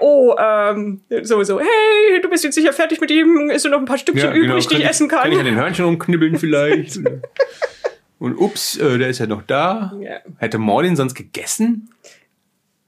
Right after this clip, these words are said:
Speaker 1: Ja, aber
Speaker 2: Hm.
Speaker 1: wir wollen nicht wissen, wovon Maul gelebt hat die letzten
Speaker 2: Offensichtlich
Speaker 1: zehn
Speaker 2: von
Speaker 1: Jahre.
Speaker 2: irgendwelchen Idioten, die auf dem Planeten rumklettern und
Speaker 1: Ich
Speaker 2: da reinfallen.
Speaker 1: möchte auch nicht wissen, wie die Verdauung aussieht von jemandem, der den unteren Teil seines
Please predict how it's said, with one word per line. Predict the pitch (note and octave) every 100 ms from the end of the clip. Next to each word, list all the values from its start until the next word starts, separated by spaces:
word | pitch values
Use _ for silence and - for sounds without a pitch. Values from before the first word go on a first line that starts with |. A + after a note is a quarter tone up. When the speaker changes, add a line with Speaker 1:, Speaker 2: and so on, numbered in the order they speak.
| _ _ _ - F4+ -
Speaker 1:
Ja, | E4 E4+ C#4+
aber | B3 B3
Speaker 2:
Hm. | A#3+
Speaker 1:
wir | A#3
wollen | A#3+
nicht | A#3 A3
wissen, | A3+ A3
wovon | G3+ G3+
Maul | G3+ F#3+ F#3
gelebt | F#3+ F3+ F#3
hat |
die |
letzten | F#3 C#3
Speaker 2:
Offensichtlich | B2 B2 E3+
Speaker 1:
zehn | E3+
Speaker 2:
von | E3
Speaker 1:
Jahre. | D3+
Speaker 2:
irgendwelchen | C#3 C#3+ C#3+ C#3 B2+
Idioten, | C3+ C3 C3 C3+ C#3+
die | C3+
auf | B2+
dem | C#3
Planeten | C3+ D3 C#3
rumklettern | G#2+ G#2+ - A2 A2+
und | -
Speaker 1:
Ich |
Speaker 2:
da | A2+
reinfallen. | A#2+ C#3+ B2+ G#2+ G#2+
Speaker 1:
möchte | C4 B3+ A#3+
auch |
nicht | B3 A3
wissen, | G#3+ G#3+
wie | G#3
die | G3+
Verdauung | G3+ G3 F3 G3 F#3+
aussieht | F#3 F3+ F#3
von | E3+
jemandem, | E3 E3+ F3
der | F3
den | F3+
unteren | - F3+ E3+ F3+
Teil | F3 F3+
seines | F3 F3+ E3+ - -